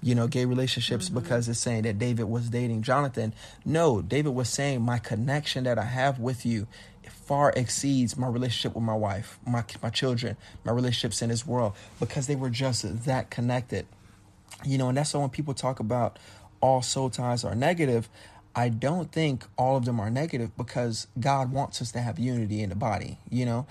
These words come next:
Speaker 1: And I'm not saying I want any of my friendships with any of my boys to be closer than I have with Safa, but at the end of the day, I have to understand that there are some relationships in our life, whereas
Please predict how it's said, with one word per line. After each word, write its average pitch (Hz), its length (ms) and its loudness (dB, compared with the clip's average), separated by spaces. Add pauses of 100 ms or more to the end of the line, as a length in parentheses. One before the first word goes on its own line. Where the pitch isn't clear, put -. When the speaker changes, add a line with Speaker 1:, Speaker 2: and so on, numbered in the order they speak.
(240)
Speaker 1:
And 135 100 0
I'm 156 100 4
not 143 180 2
saying 131 340 0
I 127 60 2
want 127 240 2
any 123 140 2
of 117 60 2
my 110 140 2
friendships 113 540 -2
with - 100 -4
any 117 140 0
of 110 40 0
my 104 120 0
boys 113 300 0
to 101 60 -8
be 104 100 -2
closer 113 340 -4
than 107 140 -2
I - 20 -2
have 117 240 0
with 113 100 -6
Safa, 143 480 2 (420)
but 127 100 2
at 123 80 4
the - 100 0
end 131 140 2
of 120 80 0
the 120 100 2
day, 123 420 4 (600)
I 120 40 2
have 127 180 2
to 113 80 2
understand 123 500 0
that 104 180 -2
there 127 160 0
are 131 80 2
some 120 220 0
relationships 120 540 -2
in 120 100 -4
our 113 140 2
life, 120 300 0
whereas 113 600 0